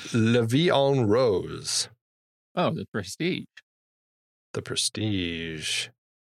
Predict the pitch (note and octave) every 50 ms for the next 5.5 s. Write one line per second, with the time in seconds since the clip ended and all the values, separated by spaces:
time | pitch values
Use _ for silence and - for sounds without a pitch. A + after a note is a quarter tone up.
0 | _ - A2 G2 F#2 - G2 G2+ G2+ F#2+ F2 E2+ E2 - - - _ _ _ _
1 | _ _ _ _ _ _ _ _ _ _ _ - - B2 A#2+ A2 - - B2 A#2+
2 | A#2+ A#2 G#2+ - - A#2+ G#2+ G#2 A#2 A#2+ A#2+ A#2+ A#2+ A#2+ A#2 A2+ - C#3 C3 C#3
3 | F3 G3+ A3+ A3+ - _ _ _ _ _ _ _ _ _ - B2+ C#3 C#3+ - -
4 | F3+ D#3+ - D3 C3 - G#3+ F#3+ G#3 G3+ F#3 F3+ E3+ D#3+ D3+ D#3 F3 F3+ D#3 B2
5 | A#2 A#2 B2 D3 F3 F3 - - - -